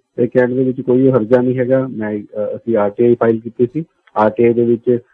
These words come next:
ਅਹ, ਲਗਭਗ center, ਜਿੰਨੀ central ਯੂਨੀਵਰਸਿਟੀਆਂ ਹੈਗੀਆਂ ਨੇ, ਉਹਦੇ ਵਿੱਚੋਂ ਦਲਿਤਾਂ ਦੇ ਜਿਹੜੇ ਹੈਗੇ ਨੇ, schedule ਕਾਸਟ ਦੇ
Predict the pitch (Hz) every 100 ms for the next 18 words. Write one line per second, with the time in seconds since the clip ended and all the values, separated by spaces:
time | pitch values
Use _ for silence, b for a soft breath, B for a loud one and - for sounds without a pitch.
0 | _ - 104 104 107 - - 120 - 135
1 | 135 139 139 131 127 110 127 127 - 131
2 | 156 156 127 127 123 120 127 117 - 113
3 | 113 107 113 110 104 _ - 127 143 135
4 | 131 135 120 104 104 104 131 127 131 123
5 | 123 113 113 110 110 117 113 104 113 113
6 | 110 107